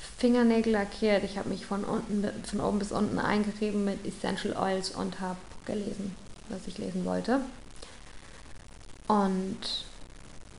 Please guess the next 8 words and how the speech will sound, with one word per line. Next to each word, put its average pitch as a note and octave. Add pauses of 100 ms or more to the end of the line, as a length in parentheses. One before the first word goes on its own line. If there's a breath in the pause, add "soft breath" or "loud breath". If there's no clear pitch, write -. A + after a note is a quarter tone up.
(440)
ja, A2+ (880)
sollte G#3+
ich -
vielleicht -
jetzt -
auch -
einfach -
tun. G#3